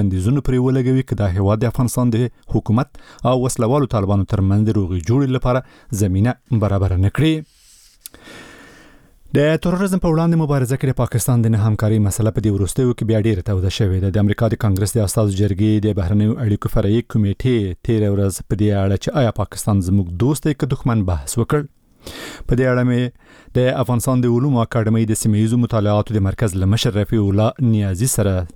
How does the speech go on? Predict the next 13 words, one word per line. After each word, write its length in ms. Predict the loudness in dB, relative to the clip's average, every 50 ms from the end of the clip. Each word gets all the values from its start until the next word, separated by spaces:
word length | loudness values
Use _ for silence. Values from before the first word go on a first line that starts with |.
| _ -4 -2 -2 -2 0
څو 80 | -2 -2 -2 0
شېبې 180 | 0 0 0 0 0
مخکې 300 | -2 -2 -2 -2 0 0
مرکه 320 | 0 -2 -4 -2 -2 0
وکړه 260 | 0 0 0 0 0 2 2
او 80 | 0 0 -2
په 120 | -4 -2 0
پیل 180 | 0 0 0
کې 160 | -2 0 0 0
مې 80 | 0 0
ترې 100 | -2 -4 -4 -4
پوښتنه 300 | -4 -2 -2 -2 -2 -2
وکړه 220 | -2 -4 -4 -4